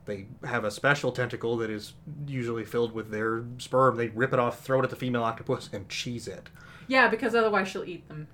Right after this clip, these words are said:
Speaker 1: Yes. When you're regularly ripping off body parts, you're like, "Go ahead, bite my tentacle,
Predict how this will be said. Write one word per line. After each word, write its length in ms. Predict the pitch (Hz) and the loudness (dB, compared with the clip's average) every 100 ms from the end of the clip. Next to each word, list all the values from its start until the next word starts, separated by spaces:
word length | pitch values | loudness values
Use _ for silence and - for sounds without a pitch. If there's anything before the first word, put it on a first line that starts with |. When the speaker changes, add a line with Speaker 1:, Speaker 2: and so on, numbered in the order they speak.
| 156 | 4
Speaker 1:
Yes. 420 | 180 - - - - - - - - | 4 4 -6 -14 -20 -20 -20 -18 0
When 220 | 135 139 | 2 4
you're 260 | 151 143 123 - 254 - - | 4 2 0 -10 -16 -16 -4
regularly 600 | 175 165 190 185 147 143 | 8 10 10 10 8 8
ripping 280 | 135 135 120 | 4 2 2
off 220 | 120 - | 0 0
body 260 | 113 113 120 | -2 0 0
parts, 380 | - 135 143 151 | 4 6 6 2
you're 80 | |
like, 160 | 143 143 | 0 2
"Go 100 | 190 | 4
ahead, 320 | 170 196 120 | 8 8 8
bite 220 | 156 196 | 6 6
my 120 | 139 120 | 6 0
tentacle, 460 | 127 110 101 95 | 0 0 -4 -8